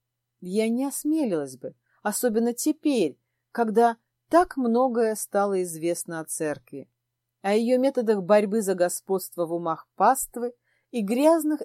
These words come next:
играх. Ко всему прочему, факты заключения брачного союза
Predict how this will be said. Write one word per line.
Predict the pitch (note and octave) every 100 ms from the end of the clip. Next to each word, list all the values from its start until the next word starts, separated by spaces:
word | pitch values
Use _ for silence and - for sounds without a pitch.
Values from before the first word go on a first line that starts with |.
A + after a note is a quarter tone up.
| -
играх. | F#3 C#3+ - C#3 - - _ _ _ _ _ _ _ _ _ _
Ко | - G3+
всему | - A3 G3+
прочему, | A3 A#3 - G#3+ G3+
факты | - A3+ A#3 G#3+
заключения | G3+ G3+ G#3+ - A3 G#3
брачного | G3 G3+ - G3+ G3+
союза | - F#3+ G3 B3+ C#4